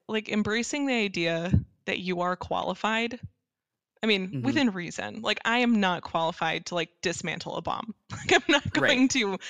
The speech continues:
Speaker 1: manifest that I am in a critical moment that leaves people injured and maimed. So <laughs> there are exceptions, but for so, so many things, you, you, you are qualified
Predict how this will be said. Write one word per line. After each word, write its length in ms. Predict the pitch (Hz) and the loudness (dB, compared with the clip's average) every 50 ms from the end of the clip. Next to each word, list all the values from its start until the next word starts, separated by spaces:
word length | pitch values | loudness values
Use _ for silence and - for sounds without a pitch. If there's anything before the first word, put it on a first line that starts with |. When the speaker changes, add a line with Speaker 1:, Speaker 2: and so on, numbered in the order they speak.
| - - 240 - | -14 -14 -10 -4
Speaker 1:
manifest 720 | - 190 185 180 185 214 226 - 220 214 240 - - - - - | 0 2 2 4 2 2 2 4 4 4 4 0 -4 -12 -8 -2
that 180 | 185 185 170 | 2 2 4
I 100 | 175 170 | 4 2
am 420 | 165 - - 165 165 170 170 190 196 | 2 0 -2 -2 -2 0 0 0 0
in 160 | - 202 190 | 0 0 -2
a 60 | 160 | -2
critical 380 | - - 196 190 190 - 180 170 | 0 -2 -2 0 0 -2 -2 -2
moment 460 | 165 160 165 170 196 208 214 220 - | -2 -2 0 2 2 0 0 0 0
that 140 | 180 127 156 | -2 -2 -2
leaves 260 | 175 170 165 170 - | -2 -4 -4 -4 -6
people 400 | - 175 170 - 180 165 160 - | -6 -6 -4 -2 -2 -2 -2 -2
injured 380 | - 170 170 - 254 302 - 302 - | -4 -4 -2 -2 -2 -2 -2 -4 -6
and 100 | 214 - 269 254 | -2 2 4 4
maimed. 340 | 196 165 165 165 208 - - - - - - 381 - | 4 4 0 -2 -4 -4 -6 -8 -8 -6 -6 -6 -6
So 380 | - - 247 240 220 214 208 277 | 0 4 6 6 6 8 8 8
<laughs> 260 | 277 - - 247 - | 8 6 6 4 6
there 320 | 269 277 277 269 269 - | 6 6 6 4 4 4
are 200 | 247 269 262 254 | 4 4 4 2
exceptions, 600 | - 247 - - 214 185 - - 175 175 185 202 - | 2 0 -2 0 -2 -2 0 -2 -4 -4 -4 -4 0
but 240 | - 220 214 196 - - - - - - - _ _ | 4 4 4 4 2 -6 -16 -16 -16 -16 -18 _ _
for 320 | - - 269 262 254 247 | -4 0 2 4 4 2
so, 420 | 233 - - - 302 302 311 320 311 | 2 0 -2 0 2 2 2 0 0
so 320 | - - - 220 208 214 | -2 0 0 2 2 2
many 300 | 214 202 180 175 175 170 | 2 2 0 0 -2 -4
things, 680 | 165 - 170 165 160 165 165 - - - - - - - _ _ _ _ _ _ _ _ | -4 -4 -4 -4 -4 -6 -6 -8 -8 -10 -12 -14 -16 -20 _ _ _ _ _ _ _ _
you, 320 | - - 180 127 104 65 - | -8 -4 -4 -2 -2 -4 -6
you, 300 | - - - 214 247 262 | -10 -10 -4 -2 -2 -2
you 280 | 254 196 214 240 262 247 | -2 -2 -2 2 4 4
are 120 | 226 220 | 4 4
qualified 720 | - - 180 170 - 180 - - 170 165 151 80 - - | 4 2 2 2 2 2 2 2 2 2 2 0 -2 -6